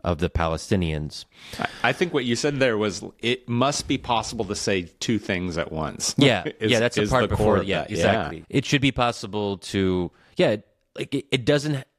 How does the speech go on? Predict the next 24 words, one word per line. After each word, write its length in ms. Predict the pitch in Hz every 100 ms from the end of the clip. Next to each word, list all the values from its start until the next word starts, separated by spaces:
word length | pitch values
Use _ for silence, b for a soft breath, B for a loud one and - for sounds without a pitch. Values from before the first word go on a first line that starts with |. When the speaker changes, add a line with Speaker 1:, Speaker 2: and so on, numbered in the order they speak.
| -
Speaker 1:
w-, 240 | 127 120 - _ _ -
one 260 | 123 139
kind 240 | 135 135 123
of 80 |
suffering 460 | - 113 104 110 104
shouldn't 360 | - 107 95 95
negate 380 | 82 92 95
another. 460 | 87 90 98 85 80
It 120 | 95
is 200 | 117 113
possible, 880 | - 113 101 - 95 90 95 90 - B B B B B B B B _
um, 680 | 113 101 92 92 90 90 - _ -
to 160 | 131
speak, 500 | 110 - 127 110 -
even 280 | 117 110 110
in 140 | 104 98
one 200 | 101 95
sentence, 580 | - 101 98 90 -
about, 460 | 87 92 90 90 - b b b b _ _ _ -
um, 800 | 98 90 90 87 87 87 80 - _ _ - _ _ - - 101 185 -
quote 160 | 120
unquote, 480 | 107 104 110 - 90
both 220 | 113 98
sides. 760 | - - 107 87 78 - -